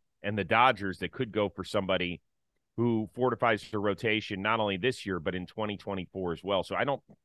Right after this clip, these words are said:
think I necessarily see it like Lucas Giolito, um, who's been very good this season, go on over that direction. Here's part of the reason.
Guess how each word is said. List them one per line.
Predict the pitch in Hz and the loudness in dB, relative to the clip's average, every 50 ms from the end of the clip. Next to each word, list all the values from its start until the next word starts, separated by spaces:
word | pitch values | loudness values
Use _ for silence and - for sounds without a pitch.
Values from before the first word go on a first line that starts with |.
| _ _ _ _ _ - | _ _ _ _ _ -2
think | 139 156 170 - - _ _ - | -2 -2 -2 -4 -12 _ _ -4
I | 117 113 | -4 -2
necessarily | 110 117 120 117 120 113 - - 120 120 117 113 110 | 0 0 0 0 -2 -6 -4 -2 0 0 0 0 -4
see | - - - 117 113 107 | -6 -8 -6 -4 -2 -2
it | 101 - _ _ _ - - | -4 -4 _ _ _ -6 -2
like | 95 95 90 90 | -2 -2 -2 -4
Lucas | 107 107 90 110 107 - | -8 -8 -8 -10 -12 -12
Giolito, | - 104 107 101 107 110 110 110 107 107 - _ _ _ _ _ _ _ _ _ _ _ _ - | -10 -8 -6 -4 -2 0 0 0 0 -2 -6 _ _ _ _ _ _ _ _ _ _ _ _ 0
um, | 95 95 98 98 98 95 95 98 95 95 | 2 4 4 6 4 4 2 -2 -4 -8
who's | 101 98 - | -10 -10 -6
been | - 107 95 | -6 -6 -2
very | 92 107 107 107 | 0 0 0 0
good | 92 87 110 107 | -2 -2 -4 -4
this | 95 104 95 - | -4 -6 -8 -8
season, | - 104 104 98 90 104 98 | -8 -10 -10 -10 -10 -10 -10
go | 85 101 98 98 | -6 -6 -4 -4
on | 95 92 92 92 90 - _ | -2 -4 -4 -6 -10 -12 _
over | - 98 95 90 92 87 - - | -8 -6 -4 -4 -6 -6 -6 -8
that | 90 90 87 - | -8 -8 -8 -8
direction. | 85 76 69 67 - - - 64 57 _ _ _ _ _ _ _ _ _ _ - | -8 -8 -8 -10 -10 -12 -18 -18 -18 _ _ _ _ _ _ _ _ _ _ 2
Here's | 139 147 127 | 2 2 2
part | - - - - 151 147 143 | 0 0 4 8 8 8 8
of | 113 | 6
the | 104 | 2
reason. | 90 85 76 69 - 62 58 | 0 -2 -4 -6 -10 -14 -18